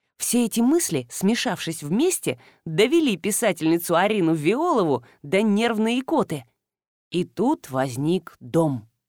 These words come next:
Дорога обрывалась прямо у здания.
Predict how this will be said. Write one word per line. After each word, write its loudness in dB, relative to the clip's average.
Дорога 0
обрывалась 2
прямо 0
у -2
здания. -2